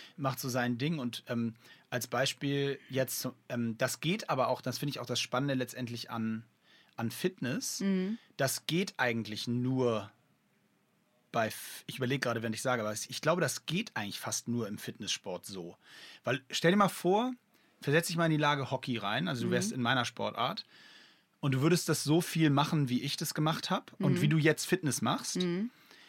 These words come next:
Speaker 1: Das geht ja gar nicht, das, weil du kannst es nicht nur für dich machen. Das
Speaker 2: Ja,
Speaker 1: ist eine
Speaker 2: das ist
Speaker 1: Sportart,
Speaker 2: genau, das
Speaker 1: die
Speaker 2: ist
Speaker 1: in
Speaker 2: das
Speaker 1: der
Speaker 2: Problem. Das ist keine, ja,
Speaker 1: Genau,
Speaker 2: normal.
Speaker 1: und wenn du das so, und du bist ja,
Speaker 2: Teamsport.
Speaker 1: du bist ja gut im Fitness. Also du willst da zwar nicht
Speaker 2: Ja.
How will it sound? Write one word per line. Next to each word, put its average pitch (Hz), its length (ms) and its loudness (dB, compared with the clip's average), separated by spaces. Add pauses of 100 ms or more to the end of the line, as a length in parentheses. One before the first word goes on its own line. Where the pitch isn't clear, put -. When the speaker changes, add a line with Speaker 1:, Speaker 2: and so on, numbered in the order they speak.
(840)
Speaker 1:
Das 139 220 2
geht 196 180 4
ja 175 120 8
gar 117 260 6
nicht, 107 280 -2
das, - 280 -2
weil 131 100 4
du 143 140 2
kannst 202 280 4
es 185 140 -2
nicht 147 160 0
nur 135 160 4
für 120 140 -2
dich 120 220 -2
machen. 104 280 0
Das 110 80 -4
Speaker 2:
Ja, 202 80 6
Speaker 1:
ist 202 80 10
eine 226 80 10
Speaker 2:
das 196 80 8
ist 214 60 8
Speaker 1:
Sportart, 160 220 10
Speaker 2:
genau, 214 220 12
das 190 100 6
Speaker 1:
die 156 40 4
Speaker 2:
ist 175 40 6
Speaker 1:
in 196 40 6
Speaker 2:
das 170 80 8
Speaker 1:
der 151 120 8
Speaker 2:
Problem. 214 300 8
Das 180 100 2
ist - 60 -6
keine, 185 560 6 (200)
ja, 180 260 6
Speaker 1:
Genau, 170 200 8
Speaker 2:
normal. 190 160 10
Speaker 1:
und 202 40 12
wenn 170 80 8
du 170 60 8
das 151 100 2
so, 165 140 4
und 127 180 2
du 165 60 4
bist 185 140 6
ja, 247 120 10
Speaker 2:
Teamsport. 160 300 6
Speaker 1:
du - 20 8
bist 175 220 4
ja 156 100 4
gut 175 500 6
im 113 160 0
Fitness. - 400 -6
Also 123 140 0
du 120 80 2
willst 151 240 2
da 143 80 6
zwar 127 220 2
nicht 135 120 6
Speaker 2:
Ja. 175 220 8